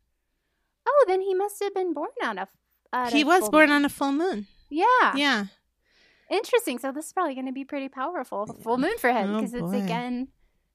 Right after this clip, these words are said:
Speaker 1: yeah.
Speaker 2: Yeah, that's crazy. Yeah,
Speaker 1: That's
Speaker 2: so what were
Speaker 1: neat.
Speaker 2: you saying about gender? How does that
Speaker 1: Well, so Capricorn does have a pretty masculine energy and Cancer has a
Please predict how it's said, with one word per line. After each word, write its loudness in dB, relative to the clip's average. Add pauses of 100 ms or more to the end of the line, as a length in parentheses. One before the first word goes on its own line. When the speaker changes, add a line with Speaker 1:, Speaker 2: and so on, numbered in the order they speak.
(100)
Speaker 1:
yeah. -8
Speaker 2:
Yeah, -4
that's -10
crazy. -12
Yeah, 6
Speaker 1:
That's 0
Speaker 2:
so 4
what 6
were 2
Speaker 1:
neat. 2
Speaker 2:
you -2
saying -2
about -2
gender? -2
How -2
does -6
that -6 (200)
Speaker 1:
Well, 2
so -2 (340)
Capricorn -4
does -4
have -6
a -8 (100)
pretty -10
masculine -10
energy -14
and -14
Cancer -14
has -12
a -14